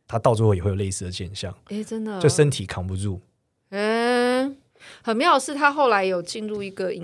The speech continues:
Speaker 2: 食的状态，他有在调他自己的饮食，就是他有，
Speaker 1: 哦。
Speaker 2: 他好像有戒，呃，他就尽量只吃白肉，他少吃红肉。
Speaker 1: 嗯，那应该是有心血管的问题吧？
Speaker 2: 哦。
Speaker 1: 有可能是这样，他的心脏跟肝脏的问题。
Speaker 2: 嗯，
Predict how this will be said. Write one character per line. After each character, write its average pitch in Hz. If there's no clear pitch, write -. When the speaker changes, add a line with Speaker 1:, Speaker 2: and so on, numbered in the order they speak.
Speaker 2:
食 -
的 175
状 185
态， 185
他 214
有 196
在 202
调 196
他 180
自 190
己 190
的 175
饮 170
食， -
就 -
是 101
他 214
有， 180
Speaker 1:
哦。 175
Speaker 2:
他 240
好 233
像 226
有 180
戒， 190
呃， 180
他 247
就 262
尽 262
量 240
只 175
吃 208
白 180
肉， 175
他 190
少 170
吃 -
红 180
肉。 175
Speaker 1:
嗯， 120
那 156
应 147
该 151
是 131
有 120
心 131
血 110
管 95
的 90
问 95
题 -
吧？ 127
Speaker 2:
哦。 190
Speaker 1:
有 123
可 123
能 98
是 104
这 104
样， 92
他 113
的 107
心 113
脏 110
跟 101
肝 101
脏 98
的 87
问 95
题。 151
Speaker 2:
嗯， 180